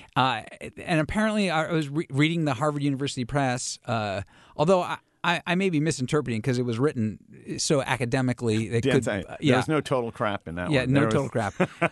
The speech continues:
Speaker 2: <laughs>
Speaker 1: But apparently this was not uncommon among French aristocrats at the time. They all
Speaker 2: Uh-huh,
Speaker 1: had,
Speaker 2: uh-huh.
Speaker 1: they had pleasure, uh, chore things.
Speaker 2: Well, Rick, you know, when I was growing up, we had pleasure chore things at the barbecues 'cause we used to make our own ice cream.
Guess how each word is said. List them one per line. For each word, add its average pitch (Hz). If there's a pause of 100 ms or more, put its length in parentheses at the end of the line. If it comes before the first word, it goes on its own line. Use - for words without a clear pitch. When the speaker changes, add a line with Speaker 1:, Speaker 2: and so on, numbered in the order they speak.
Speaker 2:
<laughs> 151
Speaker 1:
But 190
apparently 240
this 214
was 151
not 147
uncommon 156
among 120
French 127
aristocrats 117
at 90
the 95
time. 95
They 95
all 101
Speaker 2:
Uh-huh, 117
Speaker 1:
had, 113
Speaker 2:
uh-huh. 123
Speaker 1:
they 156
had 151
pleasure, 208 (380)
uh, 143
chore 220
things. - (260)
Speaker 2:
Well, 160
Rick, 156
you 151
know, 156
when 143
I 143
was 165
growing 113
up, 101
we 135
had 123
pleasure 104 (140)
chore 104
things 101
at 82
the 90
barbecues 104
'cause 98
we 113
used 113
to 98
make 92
our 90
own 87
ice 131
cream. 90